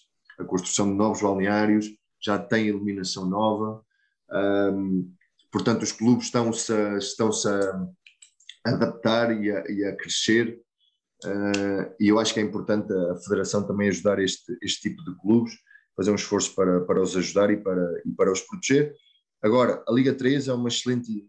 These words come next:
uma excelente iniciativa, espero que, espero que tenha sucesso e que as coisas depois, que seja com as, com as transmissões também do Canal onze, que as coisas efetivamente,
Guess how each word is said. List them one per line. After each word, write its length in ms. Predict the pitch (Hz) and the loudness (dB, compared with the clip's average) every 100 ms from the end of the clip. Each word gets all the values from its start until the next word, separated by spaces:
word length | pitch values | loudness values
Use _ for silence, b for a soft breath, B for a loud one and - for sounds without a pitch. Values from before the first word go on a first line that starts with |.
| _ | _
uma 60 | |
excelente 320 | 110 - 127 117 | -6 0 0 0
iniciativa, 720 | 113 - 107 110 131 135 - - | -4 -2 2 4 4 2 -6 -12
espero 400 | - 120 110 - | -2 0 0 0
que, 100 | 117 120 113 95 90 82 - | -2 -2 -4 -6 -6 -8 -12
espero 260 | - - 104 | -8 -2 0
que 60 | - | 2
tenha 180 | 104 | 0
sucesso 500 | 92 - - 107 113 | -2 -8 -2 0 0
e 40 | - | -6
que 80 | 87 | -12
as 60 | |
coisas 420 | - 101 92 92 | 0 2 4 2
depois, 420 | 90 - 104 101 - | 0 2 2 2 -2
que 600 | _ _ _ _ _ - | _ _ _ _ _ -4
seja 260 | 110 104 | -2 0
com 100 | 104 | 0
as, 80 | 104 | -2
com 400 | - - 90 90 | -2 -6 -8 -4
as 80 | 92 | -4
transmissões 600 | 95 92 95 - 110 113 | -2 0 0 2 2 2
também 260 | 98 101 101 | 2 0 0
do 120 | 92 | -2
Canal 320 | 95 95 92 | -2 0 2
onze, 280 | 104 110 107 | 2 0 -2
que 100 | 101 | -8
as 80 | 92 | -4
coisas 400 | 104 98 101 95 | -2 0 0 -2
efetivamente, 840 | 101 101 98 92 92 104 107 - | -2 -2 0 0 2 0 -2 -6